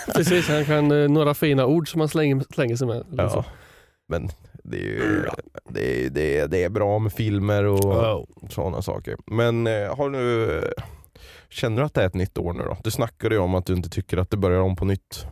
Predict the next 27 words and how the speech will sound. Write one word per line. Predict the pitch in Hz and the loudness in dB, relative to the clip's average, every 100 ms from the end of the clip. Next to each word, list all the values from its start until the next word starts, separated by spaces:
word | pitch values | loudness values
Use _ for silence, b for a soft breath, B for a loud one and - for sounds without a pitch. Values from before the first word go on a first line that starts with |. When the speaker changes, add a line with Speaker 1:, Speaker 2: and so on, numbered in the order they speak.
| - | -6
Speaker 2:
Men | 104 107 | 0 2
har | 107 | 2
du | 107 107 | 2 2
resetat | 113 101 101 - 107 - | 2 2 0 0 -2 0
med | 101 90 82 104 | 0 2 0 0
Sagan | 101 98 | 0 2
om | |
ringen-filmerna | 95 90 87 90 - | 2 0 -2 -4 -4
liksom? | - - - 101 _ _ - | -6 -8 -8 -10 _ _ 0
Speaker 1:
Ja, | 147 151 | 2 4
alltså | 147 139 | 2 0
det | 143 | 2
är | 160 | 4
ju, | 143 | 4
det | 160 | 4
är | |
ju | 135 | 4
verkligen | 139 120 | 2 0
som | 107 117 | 0 2
en | 120 | 2
lägg-, | 131 113 | 2 0
eh, | 107 127 123 123 | 2 2 4 4
läggmatch, | 143 117 113 139 - - | 2 2 2 0 -4 0
eh, | 147 127 127 120 | 2 4 4 2
starten | - 110 - 117 | 0 -2 0 0
varje | 113 113 | 2 2
år. | 113 107 | 2 0